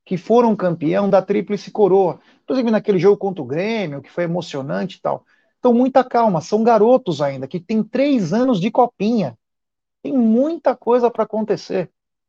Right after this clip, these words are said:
Encarar um campo ruim, desentrosamento, juntar com uma outra categoria, que é o sub-vinte. Então, vamos ter um pouco de calma. E só pra finalizar esse assunto copinha, é o seguinte: parabenizar a torcida do Palmeiras.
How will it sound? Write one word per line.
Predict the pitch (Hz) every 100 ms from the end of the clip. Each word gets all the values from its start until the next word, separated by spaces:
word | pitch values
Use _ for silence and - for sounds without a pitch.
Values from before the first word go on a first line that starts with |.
| _ _ _ _ _ _ _ -
Encarar | 214 220 196 180
um | 180
campo | 175 240 247
ruim, | 175 170 165 196 220 - _ -
desentrosamento, | 135 233 240 233 208 202 170 147 147 196 208 208 _ _ _
juntar | 143 190 214 202 247
com | 247
uma | 214 185
outra | 202 214 208
categoria, | 196 190 175 147 143 185
que | 185
é | 160
o |
sub-vinte. | 147 170 151 127 143 202 - - _ _ _ -
Então, | 247 - _
vamos | 147 185 311 294 -
ter | 254
um | 233
pouco | 175 220 220
de | 175 226 -
calma. | - 160 127 123 117 _ _ _ _
E | 185
só | - -
pra | -
finalizar | 240 208 196 175 143 147
esse | 135
assunto | 139 147 139
copinha, | - 135 - 190
é |
o | 220
seguinte: | 302 170 180 - - _ _ _ -
parabenizar | 139 156 185 220 156 123 170
a | 214
torcida | 190 - 185 180
do | 170
Palmeiras. | 185 170 135 117 107 -